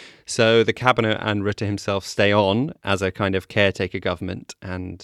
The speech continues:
whilst they're not meant to make any big policy decisions during this time, they obviously have to continue making pretty key decisions around the C word crisis, and they will do that. So it is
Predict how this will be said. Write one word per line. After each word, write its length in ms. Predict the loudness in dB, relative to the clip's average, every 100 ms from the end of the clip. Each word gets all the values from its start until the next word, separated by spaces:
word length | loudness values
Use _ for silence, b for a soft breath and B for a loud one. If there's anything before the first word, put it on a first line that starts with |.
| -8
whilst 240 | -6 -4
they're 80 | 0
not 140 | 0
meant 180 | 0 -2
to 80 | 0
make 360 | 4 4 2 0
any 360 | 0 2 0 -2
big 520 | -8 2 4 4 2
policy 520 | 2 2 0 -2 -4
decisions 520 | -6 -4 -2 0 -2
during 160 | 0 -2
this 160 | -2
time, 260 | -4 -4 -2
they 140 | -4
obviously 680 | -2 -2 -2 -4 -2 -2 -4 B B B B
have 160 | -10 -10
to 80 | -6
continue 640 | -4 -2 0 0 -2 -6 -6
making 540 | -6 -4 -4 -6 -8 -4
pretty 180 | -4 -2
key 180 | -4 -4
decisions 520 | -4 -4 -4 -4 -6
around 380 | -6 -6 -6 -8
the 60 |
C 200 | -2 4
word 180 | 4 4
crisis, 420 | 4 4 2 -4
and 220 | -6 -6
they 120 | -4 -4
will 420 | -4 -4 -4 -8 _ _ _ _
do 220 | -2 -2
that. 400 | -2 -6 -8 -14 b b b b b -6
So 240 | 2 6
it 100 | 8
is 260 | 8 6